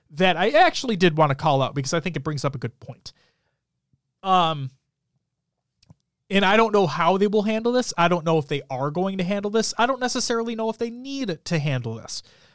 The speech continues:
But just wanted to throw it out into the ether and see what happens. Um, I d-, forgot to grab the name of the user, but, uh, to the person who did post this, shout out to you.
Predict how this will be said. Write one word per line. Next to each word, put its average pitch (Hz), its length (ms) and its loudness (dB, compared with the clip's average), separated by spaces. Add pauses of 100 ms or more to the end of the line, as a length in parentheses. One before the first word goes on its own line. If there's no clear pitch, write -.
(300)
But 247 480 2
just 254 200 -4
wanted 269 220 0
to 269 80 -4
throw 226 340 0
it 240 80 0
out 226 200 0
into 226 160 0
the 202 180 -6
ether 180 240 -4
and 180 80 -4
see - 160 -6
what 135 140 -4
happens. 190 560 0 (480)
Um, 185 320 6
I 180 140 4
d-, 165 180 -8
forgot 196 500 0
to 233 100 0
grab 202 280 0
the 190 80 -2
name 180 200 -4
of 196 60 -6
the 190 80 -2
user, 143 380 0
but, 147 480 -2
uh, 143 160 -2
to 139 120 -10
the - 80 -6
person 165 300 -6
who 143 80 -4
did 165 220 -4
post 135 260 -8
this, - 320 -8
shout 127 260 -4
out 113 120 -10
to - 120 -10
you. 120 280 -10